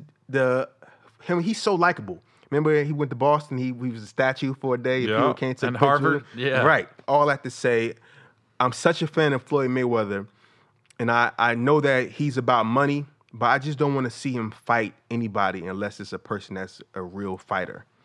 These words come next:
Speaker 1: So it's gonna be hard for me to pay for that fight.
Speaker 2: I'm gonna pay for it.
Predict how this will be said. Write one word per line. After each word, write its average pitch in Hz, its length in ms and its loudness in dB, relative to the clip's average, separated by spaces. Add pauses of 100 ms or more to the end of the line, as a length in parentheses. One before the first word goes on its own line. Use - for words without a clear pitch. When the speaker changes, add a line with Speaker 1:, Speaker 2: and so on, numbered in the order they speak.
(540)
Speaker 1:
So 110 300 -4
it's 110 180 -8
gonna 127 160 -4
be 113 80 -4
hard 113 240 0
for 110 40 -12
me 104 60 -6
to 95 80 -12
pay 101 160 -10
for 95 100 -18
that 92 160 -8
fight. - 300 -12 (1120)
Speaker 2:
I'm 95 180 -6
gonna 82 180 -10
pay 80 180 -16
for - 280 -20
it. - 100 -20